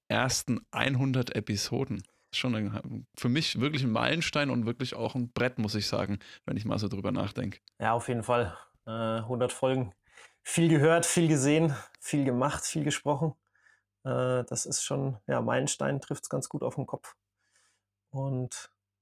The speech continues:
Speaker 2: ich bin auch, ja, sehr humble.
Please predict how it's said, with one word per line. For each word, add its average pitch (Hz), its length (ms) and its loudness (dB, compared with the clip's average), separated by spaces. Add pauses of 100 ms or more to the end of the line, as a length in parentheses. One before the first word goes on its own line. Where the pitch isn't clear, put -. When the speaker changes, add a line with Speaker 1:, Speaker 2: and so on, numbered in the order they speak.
(120)
Speaker 2:
ich 156 140 2
bin 151 100 6
auch, 131 300 2 (140)
ja, 110 200 0 (1000)
sehr 120 640 0 (2500)
humble. 147 380 2